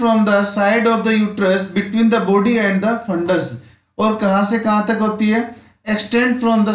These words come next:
side of the uterus। कहाँ से? Side of the uterus से लेके between the body and the fundus, बॉडी और फंडस तक क्या है? ये यूट्राइन ट्यूब प्रेजेंट होती है। They lies in the upper free border of the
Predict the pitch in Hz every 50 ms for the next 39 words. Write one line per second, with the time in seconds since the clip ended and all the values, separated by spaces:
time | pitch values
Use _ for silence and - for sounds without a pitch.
0 | 214 - 220 214 220 233 240 220 226 220 220 185 208 208 214 202 196 - 185 185
1 | 180 - - 185 185 180 180 185 180 185 233 240 269 - - - - - _ _
2 | _ _ _ - 196 196 202 208 202 226 214 190 233 226 220 214 - 233 226 220
3 | 220 - 233 220 214 214 208 208 220 226 226 202 208 202 208 226 226 220 220 226
4 | 220 190 190 202 202 196 226 226 220 214 214 208 202 226 254 - - - - -
5 | - _ - 208 202 196 185 175 - - - - - - 135 165 165 165 - -
6 | _ _ _ _ _ 160 175 196 196 190 220 226 226 226 214 - 202 202 202 202
7 | 214 208 208 220 214 214 - 214 208 202 208 208 208 208 220 240 233 220 208 196
8 | 196 202 208 214 202 190 196 208 233 247 302 302 - - - - - - - 220
9 | 208 190 202 202 202 196 190 180 - - - 160 147 135 123 117 - - - -
10 | _ _ _ _ _ _ _ _ _ _ _ _ _ _ _ _ _ _ _ _
11 | _ _ _ _ _ _ _ _ _ _ _ _ _ _ _ _ _ _ _ 143
12 | 143 180 214 233 226 220 214 214 226 240 220 - - 220 214 202 196 208 208 202
13 | - 202 202 196 - 247 240 240 240 233 240 226 202 220 220 214 214 214 214 214
14 | 214 - - 214